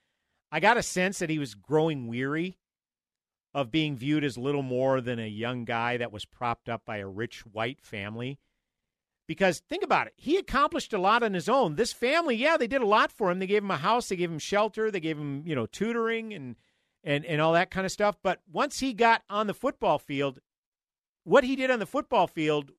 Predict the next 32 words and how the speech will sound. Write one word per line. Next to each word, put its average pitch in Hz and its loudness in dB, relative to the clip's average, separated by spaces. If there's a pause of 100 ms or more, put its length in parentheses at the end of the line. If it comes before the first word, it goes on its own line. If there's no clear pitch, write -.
(460)
was 175 0
of 196 4
his 175 4
own 202 4
ability. 233 6 (960)
And 165 -6
guess 208 2
what? 254 6 (440)
He 180 -6
played 269 2
well 254 6
enough 254 2
at 233 2
Ole 233 6
Miss 254 0
to 190 -14
be 196 -2
a 175 0
first-round 214 0
draft 208 0
pick 165 -2 (240)
by 170 2
the 190 0
Baltimore 190 2
Ravens 214 -2
in 160 -20
two 180 -6
thousand 175 0
nine. 180 -4 (560)
Three 202 2
years 208 4
later, 226 2